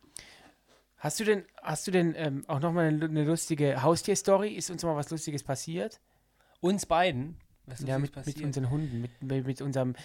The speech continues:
Speaker 1: ersten Hund Buster. Rest in peace, Buddy. Das war mein allererster Kumpel.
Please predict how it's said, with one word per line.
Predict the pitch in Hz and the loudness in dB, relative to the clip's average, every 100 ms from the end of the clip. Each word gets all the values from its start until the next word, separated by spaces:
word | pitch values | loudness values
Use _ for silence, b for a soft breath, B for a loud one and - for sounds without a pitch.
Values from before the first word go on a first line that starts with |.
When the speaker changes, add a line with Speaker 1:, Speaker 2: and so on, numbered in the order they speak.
| B - | B -2
Speaker 1:
ersten | 143 - 135 | -2 0 0
Hund | 143 - B - | 0 -2 B 2
Buster. | 131 - - 143 139 _ B B B B _ _ _ - | 2 2 0 0 0 _ B B B B _ _ _ -2
Rest | 135 143 185 | 2 2 0
in | - | -2
peace, | 151 156 - | -2 -4 0
Buddy. | 147 143 147 151 147 | 4 4 2 -2 -4
Das | 135 | 0
war | 139 | 2
mein | 139 147 | 2 4
allererster | 156 147 156 - 147 | 10 10 8 4 2
Kumpel. | 160 156 160 156 | 4 2 2 -2